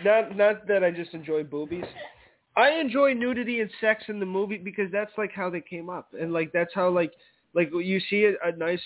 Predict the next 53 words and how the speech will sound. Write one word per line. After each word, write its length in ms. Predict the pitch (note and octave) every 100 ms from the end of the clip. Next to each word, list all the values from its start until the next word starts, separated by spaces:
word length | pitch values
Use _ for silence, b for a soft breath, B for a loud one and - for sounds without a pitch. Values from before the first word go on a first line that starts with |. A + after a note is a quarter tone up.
| -
blonde 420 | D#3+ D#3+ D#3+ E3
just 200 | D3+ D3 -
banging 340 | D3+ E3 E3
this 140 | D#3 -
dude 240 | C#3 C#3+
with 100 | C#3+
her 140 | C#3+ C#3 -
tits 200 | D3+ - B2+
out, 220 | C3 B2+
and 160 | D#3+ D#3+
then 260 | D#3 D3 C#3+ C#3+
a 40 |
mass 400 | D3+ D3 C3+ C#3+ - -
killer 220 | D3 C#3+
comes 280 | - C#3+ C#3
out 200 | C#3 C3+
and 80 | -
fucking 300 | D3 C3 C#3 -
tears 220 | C#3+ C#3+
her 80 | C#3+
to 80 | C3+ -
shreds. 280 | D#3 B2+ -
That's 180 | E3+ -
how 180 | C4+ B3+
it 80 |
is. 160 | D4 C4 - b b b -
That's 160 | D#3+
how 160 | A3 G3+
horror 300 | G#3 G#3+ G#3 -
should 200 | G3 D#3+
be, 260 | G3+ D#3 - _ _ _ C#3
you 120 | D3+
know? 200 | D3+ F3
And, 280 | F3+ F3 - b b -
and, 140 | G#3+ G#3+
and 120 | A#3+
it 100 | A3+
can 120 | A#3+ G#3+
be 140 | G3
elevated, 380 | G3+ A3 A3+ A#3
it 80 | F#3+
can 100 | E3
be 80 |
different, 340 | D3 F3 G3+ G3
it 60 |
can 100 | E3 D#3
be 100 | D3+
more 300 | D#3 D#3+ D3
intellectual. 600 | D#3+ D3 C#3+ D#3 F3+ F3
You 100 | D3+
can 100 | D#3+
have 120 |
a 60 | D3